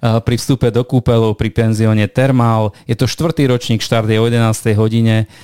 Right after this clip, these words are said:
A jedenásť desať štartujú hobíci a o jedenásť jedenásť Nordic Walking.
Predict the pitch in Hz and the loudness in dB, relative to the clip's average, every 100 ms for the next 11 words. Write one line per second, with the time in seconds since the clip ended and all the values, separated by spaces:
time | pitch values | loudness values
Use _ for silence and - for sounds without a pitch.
0 | - _ 139 117 107 117 120 110 110 - | -20 _ -4 -2 0 2 2 0 -2 -2
1 | 110 - - 113 101 - 104 101 123 120 | -4 -2 -6 -4 -2 -2 0 0 0 -2
2 | - 117 107 - 101 101 107 98 95 95 | -2 -2 -2 -2 -2 -2 -2 -2 0 -2
3 | 98 - 113 107 104 98 107 135 127 107 | -4 -4 -2 0 -2 -2 -2 0 2 0
4 | 101 95 110 107 107 101 123 147 131 123 | -2 -2 -2 -2 -4 -2 -2 0 0 -2